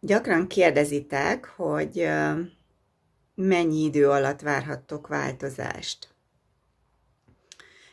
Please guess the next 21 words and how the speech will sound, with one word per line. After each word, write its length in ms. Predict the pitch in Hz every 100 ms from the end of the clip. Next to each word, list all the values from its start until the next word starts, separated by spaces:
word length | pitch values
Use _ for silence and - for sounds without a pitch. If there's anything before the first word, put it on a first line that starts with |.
| _ -
Én 320 | 165 160 165
azt 200 | 214 -
gondolom, 560 | 175 151 156 170 214
hogy, 400 | 254 208 160 160
ö, 280 | 165 160 156
aki 300 | - 170 -
volt 240 | 190 190 190
már 160 | 156
jóga 300 | 170 170 143
órán, 300 | 147 156 151
az 160 | 143 147
tudja, 440 | - 151 139 147
hogy 300 | 151 135 127 _ _ _ _ _ _ _
már 300 | 156 151 151 -
első 500 | 190 190 - 151 -
alkalom 560 | 156 156 - 143 139 127
után 680 | 160 156 139 131 139 190 -
teljesen 640 | 160 143 151 - 151 139
megváltozik 920 | 135 - 151 147 139 135 143 143 147
az 120 | 147
energiaáramlás, 1120 | 143 139 139 147 147 143 147 147 151 202 -